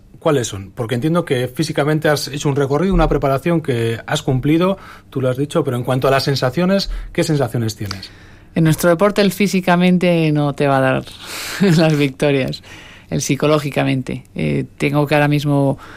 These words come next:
Speaker 2: eh, bueno, recuperarme de todo el trabajo que hemos hecho y, y sobre todo yo creo que la, a partir de que lleguemos a Las Vegas iremos viendo cómo,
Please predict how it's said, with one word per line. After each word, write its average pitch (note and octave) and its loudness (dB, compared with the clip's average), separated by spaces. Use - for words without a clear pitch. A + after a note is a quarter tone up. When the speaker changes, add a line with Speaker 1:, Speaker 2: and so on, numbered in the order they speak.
Speaker 2:
eh, C#3+ 2
bueno, D3 -4
recuperarme D3+ 2
de D3 2
todo D3 2
el C#3+ 0
trabajo D3 0
que C#3+ -4
hemos C#3+ 0
hecho G3 2
y, - -2
y C#3+ -4
sobre C#3 -2
todo C#3+ 2
yo D3 2
creo D3+ 2
que D3 2
la, C#3+ 0
a - -4
partir C#3+ -2
de D3 0
que C#3+ 2
lleguemos C#3 2
a D3 2
Las C#3+ 2
Vegas D3 2
iremos C#3+ 2
viendo D3 4
cómo, C#3+ 0